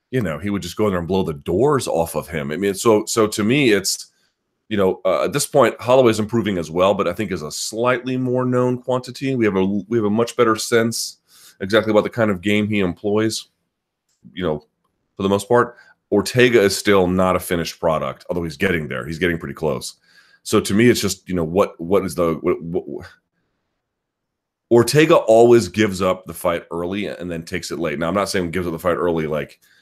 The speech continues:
you know, guys just have these incredible leads that he just can't catch up with. But even Edgar was a little bit ahead in this one. Fight Metric put out a striking total differential for his previous fights. He'd been outstruck in virtually all of them,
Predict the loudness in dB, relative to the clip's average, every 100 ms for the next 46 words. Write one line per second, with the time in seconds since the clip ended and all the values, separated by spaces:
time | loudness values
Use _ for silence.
0 | _ -6 -4 -4 -6 -2 2 2 0 -4
1 | -8 -8 -2 -2 -2 -6 -10 -8 2 2
2 | 2 -2 -4 -4 -6 -10 -10 -10 -12 -12
3 | -8 -8 -8 -6 -4 -4 -6 -6 -8 -8
4 | _ -20 -20 -18 -6 -2 0 2 2 4
5 | 4 2 0 2 4 4 0 -2 -2 -8
6 | -8 -8 -2 0 0 -2 -8 -2 0 0
7 | 0 -2 -2 -6 -4 -4 -6 -6 -6 -6
8 | -10 -8 -8 -4 -6 -6 -4 0 0 -2
9 | _ _ _ -8 0 2 2 0 0 0
10 | 0 -2 -2 -2 -4 2 2 2 0 -8
11 | -10